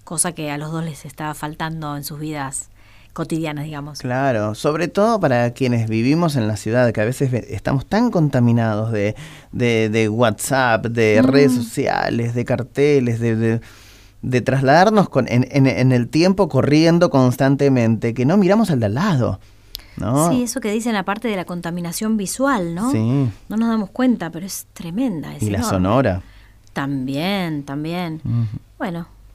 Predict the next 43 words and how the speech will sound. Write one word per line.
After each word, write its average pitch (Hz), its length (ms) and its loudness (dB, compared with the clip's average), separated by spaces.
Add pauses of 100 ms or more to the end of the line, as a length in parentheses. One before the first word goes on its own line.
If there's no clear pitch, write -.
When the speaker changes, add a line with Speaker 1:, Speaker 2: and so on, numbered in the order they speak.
(880)
Speaker 1:
es 208 100 -6
la 220 80 -4
que 202 100 -6
nos 180 140 -6
tocó. 185 420 -8
<laughs> - 120 -20
Speaker 2:
Claro, 151 340 8
Speaker 1:
Está 139 100 10
bueno 254 180 8
Speaker 2:
claro. 160 140 8
Speaker 1:
escaparse - 240 6
de 196 80 0
vez 180 120 0
en 180 120 -6
cuando. 165 320 -6
Speaker 2:
Claro, 151 480 2
claro. 147 240 0
Speaker 1:
Y 143 60 2
la 226 100 4
verdad 262 160 4
es 339 60 -10
que 330 100 -2
el 254 100 2
arte 254 600 0
da 214 120 -2
esa 208 180 -4
posibilidad, 151 680 -10 (520)
tanto 247 260 2
a 240 60 2
los 196 100 -2
que 185 100 -6
lo 160 120 -4
hacemos 190 460 -6
como, 143 400 -8
como 151 160 -10
a - 40 -6
los 143 80 -10
que - 100 -14
lo 151 80 -8
vienen 165 280 -4
a 156 80 -4
ver, 156 320 -6
Speaker 2:
Mm. 123 320 0